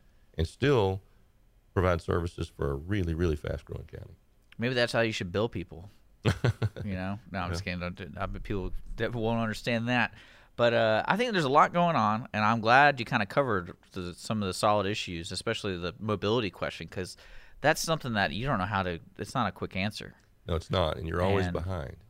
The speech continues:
Speaker 1: you know, you, because
Speaker 2: we have to be reacting, and
Speaker 1: we,
Speaker 2: I guess
Speaker 1: we
Speaker 2: feel
Speaker 1: all,
Speaker 2: like that's
Speaker 1: yeah.
Speaker 2: part of your, like, it's half of your job is just to react to things.
Speaker 1: Well, it's kinda like building schools. You know, by the time you, you recognize the need, you get the bond sold, you get the school built, you open the doors, it opens at capacity.
Speaker 2: You need another, yeah, you need
Speaker 1: That's
Speaker 2: another
Speaker 1: kinda
Speaker 2: one.
Speaker 1: where we are in mobility today. Every time we get a road expanded, by the time we get it built,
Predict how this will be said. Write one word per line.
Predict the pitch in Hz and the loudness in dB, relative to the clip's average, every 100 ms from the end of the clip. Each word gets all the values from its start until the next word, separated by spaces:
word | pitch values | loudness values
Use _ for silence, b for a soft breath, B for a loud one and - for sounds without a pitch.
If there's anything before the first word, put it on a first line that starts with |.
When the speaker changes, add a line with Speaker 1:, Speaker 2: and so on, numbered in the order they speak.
| - | -10
Speaker 1:
you | 90 | -4
know, | 78 | -2
you, | 80 78 76 | -2 -6 -12
because | 76 - 78 - - | -14 -6 -6 -6 -2
Speaker 2:
we | 127 | 2
have | 127 | 2
to | |
be | 110 | 0
reacting, | 90 90 139 - 90 | 0 2 2 0 -6
and | 87 87 - | -4 -6 -4
Speaker 1:
we, | |
Speaker 2:
I | 87 | -2
guess | 98 92 | 0 2
Speaker 1:
we | |
Speaker 2:
feel | 85 | 2
Speaker 1:
all, | 131 | 2
Speaker 2:
like | 113 | 4
that's | 101 - | 2 -2
Speaker 1:
yeah. | - | 0
Speaker 2:
part | 104 104 | 0 0
of | |
your, | 95 98 - | -4 -6 -4
like, | 98 | -4
it's | - | -4
half | - 101 | -2 -2
of | - | 0
your | 98 | -6
job | 92 92 110 87 | -2 0 0 -4
is | |
just | 87 - | -10 -10
to | 95 87 | -10 -8
react | 92 87 92 113 - | -8 -4 -4 -4 -8
to | |
things. | 85 71 64 - | -12 -10 -10 -4
Speaker 1:
Well, | |
it's | - | -4
kinda | - 135 | 0 2
like | 120 90 | 2 4
building | 104 90 | 4 2
schools. | - - 127 80 | 0 0 2 2
You | |
know, | 82 | 0
by | 85 | 0
the | 76 | 0
time | 101 101 | 0 2
you, | 98 87 - | 2 0 -2
you | 80 | 0
recognize | 90 98 98 101 107 | 0 -2 -2 0 0
the | 107 | -2
need, | 85 73 76 | -2 0 -2
you | 80 | -2
get | 87 | -4
the | 87 | -2
bond | 76 82 87 | -2 0 -2
sold, | - - 78 78 | -2 -2 -2 -2
you | |
get | 80 | -6
the | - | -8
school | - 95 85 | -2 0 2
built, | 78 82 | 2 0
you | 76 | 0
open | 80 78 | -2 -2
the | |
doors, | 73 76 82 | -2 0 0
it | 76 | 0
opens | 76 76 76 | -2 -2 -4
at | - - | -6 -6
capacity. | 90 131 110 101 | -4 -2 -2 -2
Speaker 2:
You | 98 | -2
need | |
another, | 104 117 90 | -2 -2 -4
yeah, | 98 117 | -4 -6
you | 95 | -4
need | 90 | 0
Speaker 1:
That's | 78 | 0
Speaker 2:
another | 104 131 | 0 0
Speaker 1:
kinda | 95 95 | 2 2
Speaker 2:
one. | |
Speaker 1:
where | 95 92 | 2 2
we | 90 90 | 4 2
are | 95 95 | 0 -2
in | - 90 87 | -2 -2 0
mobility | 85 78 135 85 | 0 2 0 0
today. | 71 71 76 78 82 | -4 -6 -2 2 2
Every | 87 | 0
time | 82 92 | 0 0
we | 87 | 2
get | 82 87 | 2 2
a | |
road | 82 92 | 2 2
expanded, | 85 - _ 98 127 80 82 | 0 -6 _ -2 0 -2 -2
by | 82 | -6
the | 82 | -8
time | - 92 | 0 0
we | 87 | 2
get | 82 90 | 2 2
it | 67 | 2
built, | 82 113 - | 2 2 0